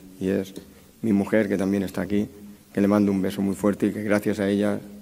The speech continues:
he podido hacer lo que hago y, y he podido ser lo feliz que he sido y soy.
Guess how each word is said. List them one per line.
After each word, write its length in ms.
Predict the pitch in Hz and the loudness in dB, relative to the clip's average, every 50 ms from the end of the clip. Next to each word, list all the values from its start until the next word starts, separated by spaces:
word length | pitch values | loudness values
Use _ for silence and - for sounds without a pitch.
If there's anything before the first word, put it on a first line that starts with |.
| - - - | -20 -20 -8
he 100 | - 98 | -6 -4
podido 280 | 87 98 98 101 98 95 | -2 0 0 2 0 0
hacer 180 | 90 - 98 90 | 0 -2 -2 -2
lo 140 | 90 90 | -2 -4
que 140 | - 92 92 | -4 -4 -2
hago 320 | 98 101 98 101 107 107 104 | -2 0 0 0 0 -2 -2
y, 300 | - 95 90 85 - 98 - - - - - - - - - - - - _ _ - | -2 -4 -4 -4 -6 -8 -12 -18 -18 -20 -20 -20 -20 -20 -20 -20 -20 -20 _ _ 2
y 100 | 104 104 | 2 4
he 40 | 101 | 4
podido 260 | 104 101 101 101 92 | 4 4 4 4 2
ser 160 | - - 95 | 2 0 0
lo 100 | 92 92 | 0 -2
feliz 280 | 90 - 85 87 87 - | -2 -2 -2 -2 -4 -4
que 100 | - 92 | -6 -8
he 40 | |
sido 300 | 90 - 98 95 101 98 | -4 -4 -2 -2 0 -2
y 60 | 90 85 | -4 -4
soy. 240 | - - 80 92 | -6 -6 -8 -8